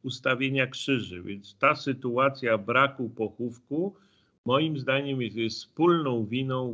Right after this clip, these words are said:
władz polskich i ukraińskich, które przez trzydzieści lat niepodległości nie potrafiły tego problemu rozwiązać.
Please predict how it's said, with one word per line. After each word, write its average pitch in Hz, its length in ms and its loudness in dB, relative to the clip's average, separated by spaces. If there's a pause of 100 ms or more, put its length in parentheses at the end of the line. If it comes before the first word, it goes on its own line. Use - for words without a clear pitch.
władz 110 300 2
polskich 131 680 -4
i 110 40 -6
ukraińskich, 107 880 -4
które 117 240 -4
przez 117 320 -10
trzydzieści 127 680 -6
lat 113 380 0 (720)
niepodległości 120 840 0
nie 143 200 6
potrafiły 131 720 0
tego 110 300 -2
problemu 104 580 -2
rozwiązać. 92 600 -8